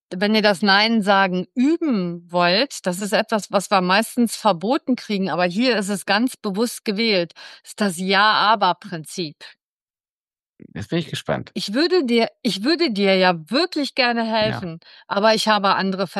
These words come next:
Speaker 2: Ja.
Speaker 1: Verpflichtungen.“ Ja, das finde ich sogar eine sehr schöne Methode. Was, äh, da müsst ihr wirklich aufpassen, weil viele fangen dann an, hinten endlos Erklärungen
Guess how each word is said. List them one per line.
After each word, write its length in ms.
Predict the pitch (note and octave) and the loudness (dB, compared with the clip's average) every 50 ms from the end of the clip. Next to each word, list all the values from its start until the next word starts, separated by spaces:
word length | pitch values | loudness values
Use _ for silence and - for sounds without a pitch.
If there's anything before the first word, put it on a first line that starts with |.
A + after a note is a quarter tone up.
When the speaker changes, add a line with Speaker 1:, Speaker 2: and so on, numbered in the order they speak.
| F3 - - F3+ E3+ - - | -8 -6 -6 -6 -6 -6 -4
Speaker 2:
Ja. 160 | F#3 F3+ D#3+ D#3 | -6 -6 -6 -6
Speaker 1:
Verpflichtungen.“ 100 | D#3+ D3 _ _ _ _ _ _ _ _ _ _ _ _ _ _ _ _ _ _ _ _ _ _ _ _ _ _ - | -10 -14 _ _ _ _ _ _ _ _ _ _ _ _ _ _ _ _ _ _ _ _ _ _ _ _ _ _ 0
Ja, 240 | E3+ F3 G3+ A#3 A#3 - - - - - - _ | 0 0 0 -2 -6 -10 -18 -20 -20 -20 -20 _
das 100 | _ - | _ -6
finde 240 | - G#3 G#3 A3 A3+ | -2 0 0 0 0
ich 100 | G#3+ G3+ | -2 -2
sogar 200 | F#3+ A3+ G3 G3+ | -2 0 2 2
eine 180 | G3+ G3+ G#3 G3 | 2 2 0 0
sehr 180 | F3+ G3 G3 F3 | 0 2 0 0
schöne 340 | - - G#3+ F#3+ F3+ E3 D#3 | 0 0 0 0 0 -2 -4
Methode. 540 | D3+ D3+ D3 - - E3+ E3 D#3 D3 C3 - - _ _ _ _ - - - - - - - | -8 -10 -14 -16 -14 -14 -12 -10 -10 -12 -14 -16 _ _ _ _ -20 -20 -18 -18 -16 -6 -4
Was, 220 | F#3+ F3+ - - | -4 -4 -2 0
äh, 180 | G3 G3 G#3+ F#3+ | 0 2 2 2
da 180 | F3+ A3 G#3+ A#3 | 2 2 4 4
müsst 240 | B3 C4+ - - | 2 2 0 0
ihr 180 | B3+ A3+ G3 F#3+ | -2 -2 0 0
wirklich 360 | A#3 C#4+ - D4+ C4+ - A3 | -2 -2 -2 -2 -2 0 0
aufpassen, 560 | D#3 A#3 B3+ - - - C4+ C4+ - C4+ A#3+ | 0 0 0 -2 -2 -2 -2 -2 -2 0 0
weil 160 | A3 G#3 G#3 F#3+ | 2 2 0 0
viele 280 | - - C4+ B3+ C#4+ A#3+ | -2 -4 -2 -2 -2 -2
fangen 280 | - B3 B3 A#3+ A#3 | -2 -2 -2 0 2
dann 200 | A3+ A3 A3 G#3+ | 2 2 2 2
an, 200 | - - G#3+ A3+ A3 | 0 -2 -2 -2 -2
hinten 540 | G#3+ A3+ A3 A3+ A3+ G#3 A3+ A3 G#3+ G#3 G3 - - - _ _ | -2 -2 0 -2 -2 -2 -2 -2 -2 -4 -6 -10 -18 -20 _ _
endlos 880 | - G#3+ A#3 B3 B3 - - A3+ G#3+ A3+ A#3 A#3 A3 - - - - - - - | -2 0 2 2 0 -2 -2 0 0 2 2 0 -2 -4 -8 -14 -16 -18 -10 -8
Erklärungen 720 | G#3+ G3+ - - A#3 A#3+ B3 B3 G3+ F#3+ F#3 F3+ E3+ E3 | -6 -6 -2 0 2 2 2 2 2 0 0 -2 -2 -2